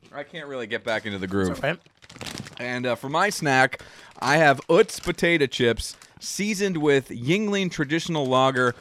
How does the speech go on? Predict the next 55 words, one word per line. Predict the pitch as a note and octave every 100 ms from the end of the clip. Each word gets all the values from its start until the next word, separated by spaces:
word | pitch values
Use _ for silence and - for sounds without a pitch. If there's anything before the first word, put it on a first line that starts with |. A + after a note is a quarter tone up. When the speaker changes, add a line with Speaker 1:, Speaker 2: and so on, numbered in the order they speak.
| -
Speaker 1:
barbecue | G2+ F2+ A2 A2 - E2+
sauce. | E2 E2
Speaker 2:
Look | D2
at | -
that. | G#2+ G#2+ F2 -
Speaker 1:
So | B2
we're | B2
gonna | C3 C3
go | B2+ A#2+ A#2 - - - - - - -
with | C3 -
the | B2+ B2 A2+
barbecue | A#2+ E3+ F3 D#3+
chips, | D3+ - F3 F#3 - - - -
Yuengling | B2+ D#3+ D3+ C3
lager. | B2+ C3+ D#3 F#3+ - -
Can't | -
Speaker 2:
And | B2
Speaker 1:
go |
Speaker 2:
I | A#3+
Speaker 1:
wrong | A#2
Speaker 2:
must | A#2+ A#2+
Speaker 1:
with |
Speaker 2:
say | D3 C#3+ B2
Speaker 1:
that. | A#2+ A#2
Speaker 2:
that, | _ -
you | D#3
know, | C#3
of | C3+ C3+
all | E3 G#3+
the | F3
beer, | A#2 B2+ G#2 G2 - _ _ _ _ _ _ _ _ _
you | C#3
know, | C#3 B2
we've | A#2 C3 A#2+
been | A#2+
tried | C3 A#2+
craft | - B2 A#2 -
beer. | A#2+ A2+ G#2+
Speaker 1:
Yeah. | B2+ A#2 E2 - - - _
Speaker 2:
When | D3+ D#3
I | F#3
have | G3
parties | - D3+ D3 D3 C3+
and | C3+
such, | - B2+ A#2+
and | B2 -
I | D3
usually | F#3 D#3+ C#3+
have, | B2 A#2
I | A#2
try | D3+
to | C3
have | A#2
a | G#2+
domestic, | G#2+ A2+ A2+ G#2+ - A2 - -